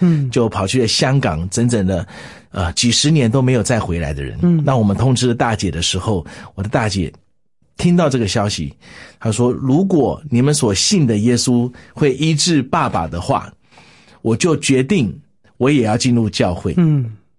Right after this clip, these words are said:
Speaker 2: 我的三姐其实是一直，一直跟我的父母是保持距离的哈，
Speaker 1: 嗯。
Speaker 2: 所以她也是一个不太愿意在外面投入很多工作，也不太愿意回家的人。我的三姐知道父母的状态的时候，就，就开始也讲，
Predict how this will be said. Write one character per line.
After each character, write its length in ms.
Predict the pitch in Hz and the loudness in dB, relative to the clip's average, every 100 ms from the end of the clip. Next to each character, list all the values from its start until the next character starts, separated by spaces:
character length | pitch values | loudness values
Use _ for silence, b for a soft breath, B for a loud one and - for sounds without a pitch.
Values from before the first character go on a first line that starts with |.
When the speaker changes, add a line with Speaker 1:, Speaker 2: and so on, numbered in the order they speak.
| - B B | -20 B B
Speaker 2:
我 100 | 110 | -2
的 100 | 139 | 0
三 280 | 143 175 185 | 2 2 2
姐 280 | 147 113 92 | 2 0 0
其 160 | - | -2
实 280 | 120 131 120 | 0 0 0
是 180 | - 131 | 0 0
一 80 | 123 | 2
直， 120 | 117 | 0
一 120 | 139 | 0
直 80 | 123 | 0
跟 140 | 120 | 2
我 100 | 120 95 | 2 0
的 100 | 95 | 0
父 160 | 131 | 0
母 180 | 101 82 | 0 -2
是 160 | - 123 | -4 -2
保 200 | 85 85 | -2 -2
持 200 | - 107 | -4 -2
距 240 | - 151 | 0 0
离 160 | 92 78 | 0 -4
的 120 | 78 | -6
哈， 140 | - 165 | -2 0
Speaker 1:
嗯。 280 | 156 139 123 - | 0 -2 -8 -4
Speaker 2:
所 120 | 117 | -2
以 40 | |
她 140 | 123 131 | 0 0
也 80 | |
是 140 | 98 123 | 0 0
一 40 | |
个 60 | 107 | 0
不 120 | 92 | 0
太 180 | 117 127 | 0 2
愿 260 | 123 123 113 | 4 4 2
意 140 | 113 | 2
在 140 | 123 | 2
外 80 | 123 | 2
面 160 | 123 113 | 2 2
投 120 | 117 | 2
入 100 | 143 | 2
很 80 | 139 | 4
多 120 | 123 | 2
工 160 | 127 127 | 2 2
作， 140 | 127 | 2
也 100 | 107 | 2
不 80 | 101 | 0
太 120 | 147 | 2
愿 160 | 143 135 | 2 2
意 40 | |
回 220 | 120 101 | 0 -2
家 200 | 101 123 | 0 0
的 100 | 110 | 0
人。 200 | 80 71 65 - B B B B B B - | -2 -4 -8 -16 B B B B B B -4
我 80 | |
的 80 | 110 | 0
三 220 | 139 170 | 2 2
姐 240 | 175 123 101 | 2 2 0
知 200 | - 147 | 0 0
道 460 | 165 147 117 104 - - - | 2 2 2 0 -4 -12 -4
父 140 | 156 | 0
母 100 | 123 | 2
的 60 | 95 | 0
状 160 | 127 | 0
态 80 | 117 | 0
的 60 | 98 | 0
时 120 | 98 | 0
候， 180 | 107 98 | -2 0
就， 180 | 117 - b b b _ | -2 -4 b b b _
就 100 | 180 | -2
开 180 | 165 170 | 0 0
始 160 | 143 | 2
也 100 | 117 | 2
讲， 200 | 123 87 | 0 -2